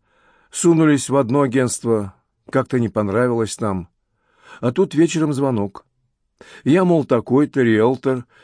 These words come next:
готов помочь с продажей квартиры. Это вообще мой дом.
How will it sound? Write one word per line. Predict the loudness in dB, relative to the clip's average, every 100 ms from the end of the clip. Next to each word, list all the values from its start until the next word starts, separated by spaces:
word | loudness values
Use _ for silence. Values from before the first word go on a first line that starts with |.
| _
готов | -4 0 0 0
помочь | 0 0 -2 -6 -14
с |
продажей | -4 -2 0 0 -2
квартиры. | -2 -2 -2 -2 -2 -4 -8 _ _ _ _ _ _ _ _ _
Это | -4 0 2 2 2
вообще | 2 0 0 0
мой | 2 2 2
дом. | 2 2 0 -6